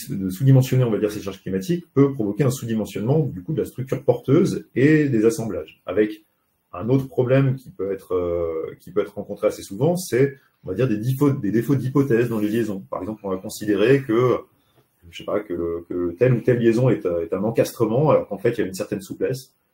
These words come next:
Et donc, ça va créer des, des désordres, euh, conséquents. Ensuite,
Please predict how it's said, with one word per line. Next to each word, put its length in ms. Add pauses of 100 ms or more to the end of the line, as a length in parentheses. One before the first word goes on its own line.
(180)
Et 80
donc, 160
ça 100
va 160
créer 380
des, 400
des 180
désordres, 540
euh, 300 (600)
conséquents. 380 (1400)
Ensuite, 360